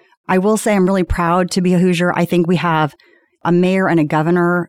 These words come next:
who are of different parties and work well together here to make our city work as well as it can. I think vop leads a great city council. I think we have good leadership at the, at the state legislature level. And,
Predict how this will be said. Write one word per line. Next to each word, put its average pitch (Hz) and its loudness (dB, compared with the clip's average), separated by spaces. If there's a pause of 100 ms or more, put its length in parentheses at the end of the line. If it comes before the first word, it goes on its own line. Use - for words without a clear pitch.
who 175 0
are 156 2
of 143 -6
different 175 -4
parties 170 -2
and 156 2
work 147 -2
well 147 0
together 185 0
here 180 0
to 165 -4
make 156 0
our 160 0
city 160 0
work 147 -2
as 156 -2
well 147 0
as 135 -2
it - -8
can. 175 0 (520)
I 170 -4
think 165 -2 (560)
vop 165 -2
leads 165 0
a 156 -4
great 156 -2
city 151 -2
council. 180 -2 (440)
I 170 -2
think 156 2
we 160 2
have 156 -2
good 160 -2
leadership 165 0
at 160 -2
the, 156 -2
at 160 -4
the 156 -2
state 165 0 (200)
legislature 175 -2
level. 170 0
And, 147 0